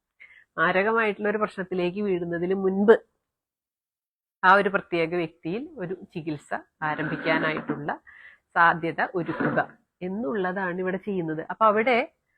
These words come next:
വ്യക്തിക്ക് വളരെ അധ്വാനം കൂടുതലാണ്. ഇവിടെ ഓരോ വ്യക്തിയും, നിങ്ങൾ ഓരോരുത്തരല്ലേ പണി ചെയ്തുകൊണ്ടിരിക്കുന്നത്. നമ്മൾ എന്തെങ്കിലും ഒരു, ആ, മരുന്ന് അല്ലെങ്കിൽ ഒരു പച്ചില അരച്ചു കലക്കി തരുന്നത് കുടിച്ച് സമാധാനമായിട്ട് അവിടെ ഇരിക്കുകയല്ല.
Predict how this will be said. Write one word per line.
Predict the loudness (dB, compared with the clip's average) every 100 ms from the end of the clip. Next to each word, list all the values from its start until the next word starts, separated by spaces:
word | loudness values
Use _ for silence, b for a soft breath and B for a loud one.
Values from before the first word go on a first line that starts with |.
| _ _ _ _ _ -10 -8 -2
വ്യക്തിക്ക് | -2 -2 _ 4 4 2 0 0 -4 _ -6
വളരെ | -2 0 0 -2 -2
അധ്വാനം | -4 0 2 2 2 -2
കൂടുതലാണ്. | -2 0 0 2 4 4 2 -8 _ _ _ _ _ _ _ _ _ _ _ -8
ഇവിടെ | -4
ഓരോ | -2 0 0
വ്യക്തിയും, | -2 -6 -6 -6 -6
നിങ്ങൾ | -6 0 4
ഓരോരുത്തരല്ലേ | 8 6 6 4 4 2
പണി | 4 4
ചെയ്തുകൊണ്ടിരിക്കുന്നത്. | 4 4 4 2 0 -2 -6 -8 -10 -18 _ _ _ _ -8
നമ്മൾ | -4 -2
എന്തെങ്കിലും | 0 -2 -2 -2 -2
ഒരു, | -2 -2 -4 -4
ആ, | -4 -4 -6 -14 _ _ -12
മരുന്ന് | -8 -4 -2
അല്ലെങ്കിൽ | 0 0 -2
ഒരു | 0
പച്ചില | -2 0 2
അരച്ചു | 4 4 2 -2 -2
കലക്കി | -2 -2 -4
തരുന്നത് | -2 0 -2 -4
കുടിച്ച് | -2 -4 -6
സമാധാനമായിട്ട് | -8 0 2 2 2 -2 2
അവിടെ | 2 4
ഇരിക്കുകയല്ല. | 2 2 2 4 2